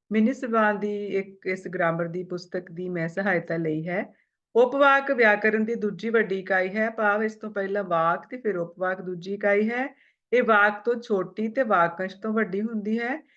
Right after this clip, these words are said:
ਇੰਝ ਵਾਕ ਤੇ ਉਪ-, ਵਾਕੰਸ਼ ਦੀ ਵਿਚਕਾਰਲੀ ਇਕਾਈ ਉਪਵਾਕ ਹੈ।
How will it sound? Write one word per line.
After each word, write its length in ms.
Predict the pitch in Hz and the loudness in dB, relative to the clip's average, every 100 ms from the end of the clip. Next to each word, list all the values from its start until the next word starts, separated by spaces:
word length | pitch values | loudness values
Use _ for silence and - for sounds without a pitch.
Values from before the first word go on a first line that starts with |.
| _ - | _ -2
ਇੰਝ 200 | 233 226 | -2 0
ਵਾਕ 420 | 214 202 214 220 220 | 2 4 4 0 -4
ਤੇ 400 | 247 254 240 - | 0 2 2 0
ਉਪ-, 260 | 202 208 208 | -4 -6 0
ਵਾਕੰਸ਼ 440 | 196 190 208 214 | 2 2 0 -6
ਦੀ 100 | - | -6
ਵਿਚਕਾਰਲੀ 680 | 220 220 - 208 202 214 233 | -8 -8 -4 2 4 4 0
ਇਕਾਈ 320 | 254 208 165 160 | -2 2 2 2
ਉਪਵਾਕ 560 | 156 156 196 202 214 | -4 -6 -2 -2 -2
ਹੈ। 420 | 240 247 285 _ | -4 -4 -6 _